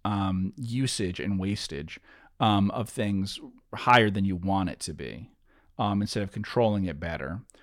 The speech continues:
So, uh, for instance, um, the food thing's really bad doing that, for instance. But, um, instead of trying to get higher, uh, things for people who pay at, for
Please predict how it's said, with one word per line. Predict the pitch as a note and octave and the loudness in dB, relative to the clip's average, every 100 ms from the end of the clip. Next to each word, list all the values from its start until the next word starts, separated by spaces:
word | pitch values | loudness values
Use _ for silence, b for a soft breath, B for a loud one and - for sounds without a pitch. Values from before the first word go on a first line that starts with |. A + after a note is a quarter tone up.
| b | b
So, | - - B2 G#2+ G#2 G2 G2 | -12 0 4 6 4 2 -2
uh, | - G2+ F#2+ F#2 F#2 E2 - - D3+ | -4 -2 -2 -4 -4 -8 -10 -18 -10
for | - A#2 | -2 2
instance, | A2+ - G2+ G2 - - | 2 0 -4 -4 -6 -8
um, | - G2 F2+ F2 F2 - | -6 -4 -4 -4 -6 -2
the | C#3+ D3 | 2 4
food | G#3 F3+ | 6 4
thing's | B2 A2 | 4 2
really | G#2 G2 | 2 0
bad | D#2 C#2 B1+ | -2 -4 -6
doing | E2+ D2 C#2+ | -8 -8 -8
that, | B1+ - | -10 -10
for | A#1+ | -12
instance. | D2 - D2+ - B B _ | -10 -12 -14 -16 B B _
But, | A#2+ A2+ G#2+ - | 6 6 6 2
um, | A2 G#2 G2 G#2 - _ _ _ _ _ _ _ _ - | 4 6 4 2 -4 _ _ _ _ _ _ _ _ 4
instead | B2+ C#3+ | 6 8
of | B2+ | 6
trying | - B2+ A2+ | 6 4 4
to | G#2 | 2
get | G#2+ G#2 | 2 0
higher, | - A2+ G#2+ G2+ G2 F#2 | 2 4 6 6 2 0
uh, | - G#2 F#2 - | -2 -2 -2 -4
things | - A#2+ G#2+ | -2 0 0
for | A2 | 0
people | A2+ G#2 | -2 0
who | G#2 | 0
pay | - G#2+ G2+ F#2 | 2 2 4 2
at, | C#2+ F#2 - - | 0 -2 -4 -6
for | G2 F2+ | -4 -4